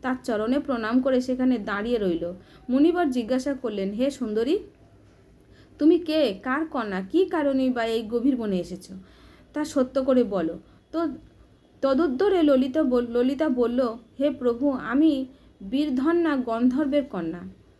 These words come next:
আমার নাম ললিতা। আমার পতির পিশাচত্ব দূর হয় এমন কোনো উপায় জানবার জন্য এখানে আমি এসেছি।"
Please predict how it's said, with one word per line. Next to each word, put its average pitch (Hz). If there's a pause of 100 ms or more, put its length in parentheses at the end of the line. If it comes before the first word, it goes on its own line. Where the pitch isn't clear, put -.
(220)
আমার 285
নাম 262
ললিতা। 233
আমার 277
পতির 254 (240)
পিশাচত্ব 294
দূর 233
হয় 269
এমন 240
কোনো 269
উপায় 240
জানবার 269
জন্য 269
এখানে 233
আমি 320
এসেছি।" 175